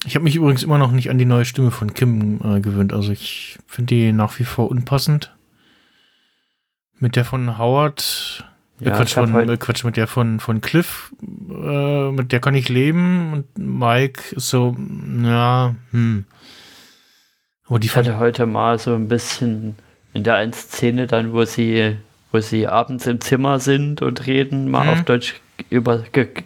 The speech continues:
Speaker 2: geguckt, um zu gucken, wie sie das ein oder andere übersetzen und das gelöst haben. Und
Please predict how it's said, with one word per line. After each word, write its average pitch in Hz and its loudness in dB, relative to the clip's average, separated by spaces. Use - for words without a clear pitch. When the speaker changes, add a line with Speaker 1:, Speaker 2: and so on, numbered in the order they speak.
Speaker 2:
geguckt, - -4
um 113 -2
zu 117 -4
gucken, 117 -4
wie 113 0
sie 113 0
das 113 0
ein 120 2
oder 117 2
andere 113 -2
übersetzen 117 -2
und 135 -2
das 117 -2
gelöst 113 -2
haben. 123 0
Und 107 -2